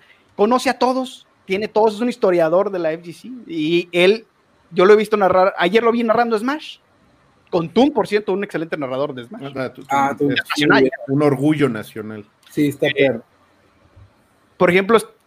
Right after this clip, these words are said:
Speaker 1: estoy yo, me voy a catalogar a mí, estoy yo que, eh, no es por ser mamucas,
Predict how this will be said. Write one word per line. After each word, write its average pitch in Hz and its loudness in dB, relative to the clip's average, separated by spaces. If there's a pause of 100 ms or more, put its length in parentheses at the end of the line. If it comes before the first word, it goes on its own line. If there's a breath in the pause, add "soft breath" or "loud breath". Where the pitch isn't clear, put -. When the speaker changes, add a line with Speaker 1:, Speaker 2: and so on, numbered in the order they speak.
(100)
Speaker 1:
estoy 196 2
yo, 226 4
me 220 4
voy 190 6
a 196 2
catalogar 160 0
a 160 0
mí, 180 -6
estoy 175 -6
yo 180 -2
que, 151 -4 (1000)
eh, 131 -4 (220)
no 170 0
es 170 0
por 175 0
ser 175 -2
mamucas, 175 0